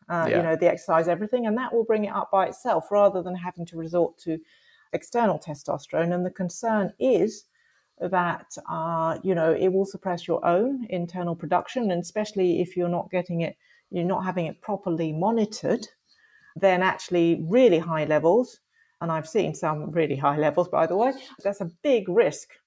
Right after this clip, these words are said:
Speaker 1: for heart disease. The blood gets really, really thick, and all sorts of other, you, now you've got a whole load of other health risks involved.
Speaker 2: Right.
Speaker 1: So
Speaker 2: Yeah.
Speaker 1: it's like, you know what, is that actually worth it?
Speaker 2: Okay.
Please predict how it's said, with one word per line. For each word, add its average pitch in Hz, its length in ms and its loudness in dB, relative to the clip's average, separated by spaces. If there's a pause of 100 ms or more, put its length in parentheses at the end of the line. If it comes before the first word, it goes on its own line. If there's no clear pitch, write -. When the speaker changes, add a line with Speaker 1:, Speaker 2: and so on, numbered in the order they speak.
(160)
Speaker 1:
for 170 520 0
heart 190 260 2
disease. 151 320 -8
The - 60 -20
blood 175 280 -4
gets - 200 -8
really, 190 360 -4
really 175 260 -2
thick, - 380 -6 (400)
and 175 100 -4
all 196 160 -2
sorts 196 260 -6
of 180 80 -8
other, 170 460 0 (260)
you, 190 160 -2
now 214 280 2
you've 190 80 -2
got 196 120 4
a 190 40 -2
whole 190 260 2
load 175 180 2
of 170 80 -2
other 165 220 0
health 156 320 -4
risks - 460 -10 (240)
involved. 165 380 2
Speaker 2:
Right. - 100 -14
Speaker 1:
So 170 300 2 (140)
Speaker 2:
Yeah. 117 260 0
Speaker 1:
it's 180 200 -6
like, 185 220 2 (160)
you 247 100 -2
know 302 120 2
what, 294 320 4 (160)
is 269 180 -6
that 285 220 -6 (180)
actually 226 420 -4
worth 208 420 0
it? - 280 -10 (580)
Speaker 2:
Okay. 117 240 -20